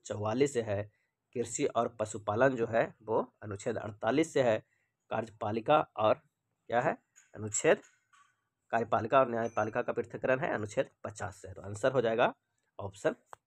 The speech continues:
ए। नेक्स्ट है, दिए गए आकृति में लुप्त पद ज्ञात कीजिए।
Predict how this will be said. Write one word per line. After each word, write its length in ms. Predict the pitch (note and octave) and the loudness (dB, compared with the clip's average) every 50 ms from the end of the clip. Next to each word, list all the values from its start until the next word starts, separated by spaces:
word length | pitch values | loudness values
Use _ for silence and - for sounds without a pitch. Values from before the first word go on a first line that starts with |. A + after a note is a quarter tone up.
| _ _ _ | _ _ _
ए। 360 | - D#3 C#3 G#2 F2+ F2 F2 - _ _ _ _ _ _ _ _ _ _ _ _ _ _ | 4 4 4 4 2 -2 -10 -16 _ _ _ _ _ _ _ _ _ _ _ _ _ _
नेक्स्ट 320 | - A#2+ C3+ D#3 F3 - - | -6 0 0 0 0 2 2
है, 100 | D#3 C#3+ D3+ | 4 4 4
दिए 400 | C3 G#2+ G#2 B2 D3 E3 F#3+ F#3 | 2 -4 0 4 8 8 8 8
गए 200 | D#3+ E3 E3 F3+ | 8 6 6 8
आकृति 500 | C#3 A#2 C#3+ - - C3 A#2+ - - F3 | 8 6 6 4 2 -4 -4 -2 -4 -2
में 120 | D3+ C#3 C#3 | 0 0 0
लुप्त 320 | D3 B2+ A#2 B2 - - _ _ | 0 2 0 0 0 -2 _ _
पद 160 | - B2+ B2+ | -4 -4 -4
ज्ञात 320 | A#2 G#2+ A2+ A#2 A2 A2+ - | -4 -6 -6 -6 -6 -8 -8
कीजिए। 320 | - F2+ E2+ F2 E2+ E2 | -16 -20 -18 -18 -18 -20